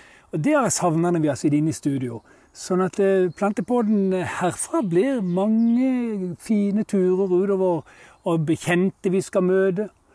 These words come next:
Ehm, til uka skal jeg inn til Jesper Mathisen, og litt senere, og, eller kanskje før til og med, et eller annet, så laver vi en, skal vi lage en liten podd nede hjemme i haven hos, eh, Trond Moi.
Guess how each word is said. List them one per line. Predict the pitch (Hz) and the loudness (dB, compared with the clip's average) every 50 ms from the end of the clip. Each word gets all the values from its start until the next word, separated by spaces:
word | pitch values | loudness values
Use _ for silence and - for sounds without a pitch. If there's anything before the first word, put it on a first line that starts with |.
| _ _ _ _ _ _ | _ _ _ _ _ _
Ehm, | 170 147 143 147 147 147 143 143 143 139 135 131 131 127 120 | -8 -6 -4 -4 -2 -2 -2 -2 -2 -2 -2 -2 -2 -2 -2
til | - 160 131 113 | -2 0 0 0
uka | 120 117 147 143 | 0 0 -2 -2
skal | - - 117 | -2 -4 -4
jeg | 117 | -4
inn | 123 113 - | -4 -6 -8
til | - 120 104 104 104 101 98 98 - - - _ - - _ | -8 -10 -8 -8 -10 -12 -14 -20 -20 -20 -16 _ -16 -10 _
Jesper | 135 120 110 - - - 120 104 - - - - - | -6 -6 -6 -8 -10 -12 -14 -14 -14 -18 -20 -14 -12
Mathisen, | 127 104 - - - 208 233 214 - - - 220 254 - _ _ _ _ _ _ _ _ _ _ _ _ _ | -12 -12 -10 -4 -2 0 0 0 -4 -12 -14 -16 -18 -18 _ _ _ _ _ _ _ _ _ _ _ _ _
og | 160 135 | -10 -6
litt | 135 135 131 - _ _ _ | -6 -6 -6 -8 _ _ _
senere, | - - - - - - - - - 117 113 110 117 131 143 151 185 220 233 240 240 233 | -16 -14 -12 -10 -8 -8 -8 -8 -8 -8 -8 -8 -8 -6 -6 -4 -2 -2 -2 -2 -2 -4
og, | 233 208 170 147 135 127 127 120 117 | -4 -4 -4 -6 -6 -6 -8 -8 -8
eller | 120 110 104 | -10 -10 -10
kanskje | - - - - - 131 - | -12 -14 -18 -12 -12 -12 -10
før | - - 127 127 151 165 175 | -6 -6 -4 -2 -2 -2 -2
til | - 208 220 226 | -2 -4 -2 -2
og | 233 | -2
med, | 247 240 | -2 -2
et | 226 220 | -2 -4
eller | 220 226 | -4 -4
annet, | 226 214 - | -4 -4 -4
så | 240 233 | -4 -2
laver | 202 180 185 180 175 | -2 0 0 0 2
vi | 170 170 170 | 2 2 2
en, | 170 170 - - _ - _ _ _ _ _ _ | 2 0 -4 -8 _ -20 _ _ _ _ _ _
skal | - - - | -16 -8 -6
vi | 160 160 | -2 -2
lage | 156 156 156 | 0 0 0
en | 156 156 | 0 0
liten | 151 147 147 147 147 147 147 135 - | 0 0 -2 -2 -2 -4 -4 -6 -6
podd | - 165 165 170 160 151 | -2 0 0 0 0 0
nede | 147 143 143 139 135 135 135 131 131 131 | -2 -2 -2 -2 -4 -4 -4 -6 -4 -4
hjemme | 131 139 147 147 | -2 -2 0 0
i | 139 117 | 0 0
haven | 131 135 131 135 131 143 147 | 0 0 0 0 -2 -2 -2
hos, | 143 123 - - - - | -4 -4 -6 -8 -6 -6
eh, | 127 113 - | -6 -6 -8
Trond | - - - 131 131 127 | -10 -10 -6 -6 -4 -2
Moi. | 139 175 285 311 277 180 | 0 2 4 4 4 2